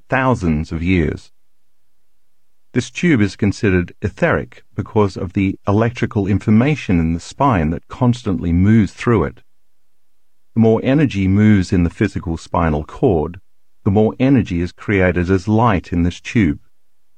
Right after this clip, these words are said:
And the more energy created in this tube,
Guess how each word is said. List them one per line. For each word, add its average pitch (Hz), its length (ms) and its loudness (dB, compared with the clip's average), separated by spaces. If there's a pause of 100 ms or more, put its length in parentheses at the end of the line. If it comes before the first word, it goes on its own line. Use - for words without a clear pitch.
(380)
And 110 120 2
the 104 60 4
more 95 220 2
energy 101 400 0
created 101 580 -2
in 85 140 -2
this 85 180 -6
tube, 95 480 0